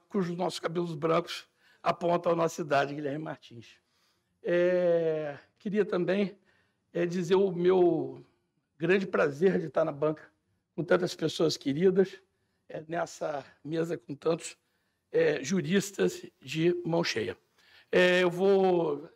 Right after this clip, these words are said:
passar dessas introduções pra logo ao meu tema, que é falar um pouco da cláusula de não indenizar e a obrigação de construir com segurança e solidez. É, esse tema, antes de entrar no tema, eu gostaria de trazer uma pequena observação.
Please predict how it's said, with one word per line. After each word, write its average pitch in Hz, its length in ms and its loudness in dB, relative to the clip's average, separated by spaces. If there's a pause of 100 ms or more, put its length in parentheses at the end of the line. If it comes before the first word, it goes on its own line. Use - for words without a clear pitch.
(480)
passar 180 340 -2
dessas 170 340 -4
introduções 180 680 -2
pra 185 160 -2
logo 160 480 0
ao 165 40 0
meu 165 180 -2
tema, 202 420 2 (580)
que 214 140 0
é 190 60 4
falar 208 200 4
um 202 60 2
pouco 214 240 2
da 196 100 6
cláusula 202 440 2
de 196 100 -2
não 202 220 2
indenizar 180 640 0 (140)
e 190 80 -2
a 180 40 4
obrigação 180 480 0
de 175 120 -6
construir 185 520 -4
com - 140 -10
segurança 170 580 -2
e 151 60 -14
solidez. 156 640 -4 (840)
É, 208 480 2
esse 254 180 -2
tema, 208 420 2
antes 294 260 2
de 247 60 0
entrar 180 280 2
no 156 120 -4
tema, 190 260 -2
eu 190 40 -6
gostaria 202 540 0
de 196 100 -6
trazer 202 320 0
uma 220 120 2
pequena 240 960 4
observação. 208 640 0